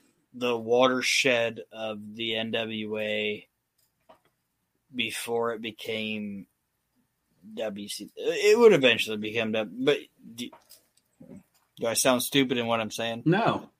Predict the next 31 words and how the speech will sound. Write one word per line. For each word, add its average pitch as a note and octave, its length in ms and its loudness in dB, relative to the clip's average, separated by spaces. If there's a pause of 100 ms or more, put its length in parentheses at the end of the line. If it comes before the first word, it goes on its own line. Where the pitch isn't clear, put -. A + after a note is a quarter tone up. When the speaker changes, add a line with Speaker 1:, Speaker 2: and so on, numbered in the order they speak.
(120)
Speaker 2:
no, D#3+ 220 4
I A2 120 -2
know D3+ 100 6
what G2 100 2
you're F#2 80 -6
trying - 220 -10
to - 60 -12
say. - 200 -16 (440)
Speaker 1:
Yeah. B2+ 220 6 (180)
Speaker 2:
And C#3+ 180 6
it F3 120 8
is, A#2 160 2
it's, A2+ 300 -2
it's, A2+ 420 -4
it's A2+ 240 -2
a, G#2+ 400 2 (1300)
it's D#3 140 2
a E3 60 8
critical C#3+ 500 8
moment. B2 400 6 (340)
You A2+ 220 2
know, G2+ 200 -2
it's, G#2+ 180 -6
it's A2 220 -2
a, G#2+ 180 2
it's G#2+ 180 -2
a G2 140 2
history C#3 440 2
making B2 680 4
event. B2 520 4 (1040)
And A2 580 4